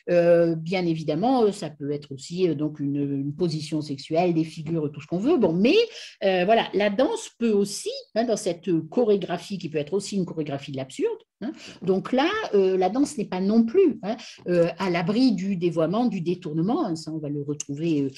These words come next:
euh, on va le retrouver, euh, à peu près partout, hein. Euh, par contre, euh, on n'a pas, donc, euh, regardez, quand on voit effectivement,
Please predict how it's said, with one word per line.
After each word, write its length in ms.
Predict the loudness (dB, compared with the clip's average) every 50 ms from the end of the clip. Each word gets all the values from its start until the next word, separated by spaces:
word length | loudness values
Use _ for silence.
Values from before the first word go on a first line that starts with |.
| -10 -16 -18 -8 -4 -2
euh, 240 | 0 0 0 0 -2
on 60 | 0
va 100 | 0 0
le 80 | 0 0
retrouver, 580 | -2 -4 -4 -6 -6 -2 0 0 0 -2 -2 -6
euh, 100 | -6 -6 -6
à 60 | -8
peu 160 | -8 -8 -8 -8
près 140 | -8 -10
partout, 460 | -12 -12 -14 -10 -6 -6 -6 -6 -6 -10 _ -14
hein. 140 | -14 -14 -14 -16 -18 -20 -20 -12 0 4
Euh, 200 | 8 8 8 6
par 280 | 4 0 -4 -4 0 2
contre, 440 | 2 2 2 0 -4 -8 -10 -4 0
euh, 400 | 2 4 4 4 4 2 0 -2 -4 -6 _
on 140 | -2 0 2
n'a 160 | 2 2 0
pas, 280 | -2 -4 -2 -2 0 0
donc, 260 | 0 0 0 0 -2 0 2
euh, 120 | 2 2
regardez, 520 | 2 0 0 -2 -2 0 0 -2 -2 -2 -4
quand 260 | -6 -8 -8 -6 -6
on 120 | -6 -6 -4
voit 360 | -4 -4 -4 -2 -2 -2 -2
effectivement, 880 | -4 -6 -6 -8 -10 -12 -10 -8 -6 -4 -2 -2 -2 -2 -2 -4 -8